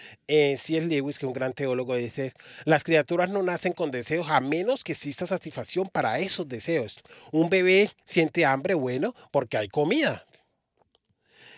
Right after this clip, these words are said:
Si encuentro en mí un deseo que ninguna experiencia en este mundo pueda satisfacer, la explicación más probable es que fui creado para otro mundo".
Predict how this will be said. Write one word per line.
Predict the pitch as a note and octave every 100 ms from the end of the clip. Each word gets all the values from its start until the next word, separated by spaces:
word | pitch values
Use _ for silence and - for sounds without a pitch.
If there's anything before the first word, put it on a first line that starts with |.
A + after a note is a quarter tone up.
| -
Si | - F#3 E3
encuentro | D3 D3+ C#3+ C3 E3+
en | E3+
mí | E3+
un | E3 D#3+
deseo | D#3+ - D3 D#3 G#3 - _
que | - D3+
ninguna | C3+ B2+ B2 C#3 F3+ F#3+ F#3
experiencia | F#3+ - C#3+ B2+ B2+ E3
en | D#3
este | D#3 - D#3
mundo | D#3 D#3 C#3+
pueda | D3+ D3
satisfacer, | D#3 C#3+ C#3 B2 - F#3+ A3+ _ - - -
la | C#3+
explicación | B2+ C3 C3 A#2+ - B2+ C3+
más | D3+ -
probable | E3+ D#3 D3 D#3+ G#3+ G#3+ - -
es | C3+ -
que | D3+
fui | D#3 D3
creado | D#3 D3 D3 D3 F3
para | F3+ - C#3+ B2
otro | A#2+ C3+ C3+
mundo". | C#3 D3 C#3 G#2+